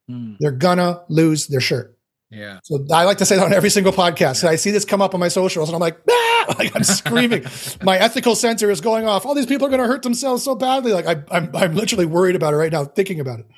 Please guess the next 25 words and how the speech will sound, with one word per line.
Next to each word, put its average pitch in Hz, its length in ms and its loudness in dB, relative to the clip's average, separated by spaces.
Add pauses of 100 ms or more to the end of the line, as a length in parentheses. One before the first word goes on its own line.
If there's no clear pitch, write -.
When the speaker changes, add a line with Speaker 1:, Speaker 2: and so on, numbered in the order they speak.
(640)
Speaker 2:
So 277 200 2
don't 208 300 4
ask 220 220 2
it 196 60 -2
specialist 202 600 2
knowledge. 156 540 -2
Get 185 160 4
it 220 80 -2
to 214 60 -6
do 214 120 2
generalist 180 480 0
things. 123 180 -8
Don't - 280 2
get 262 120 2
it 262 100 -2
to 233 80 0
write 226 140 2
your 190 100 0
web 202 120 0
pages. 151 340 -4
It 165 60 0
writes 180 220 2
terrible 196 340 0
web 180 160 0
pages. 127 400 -8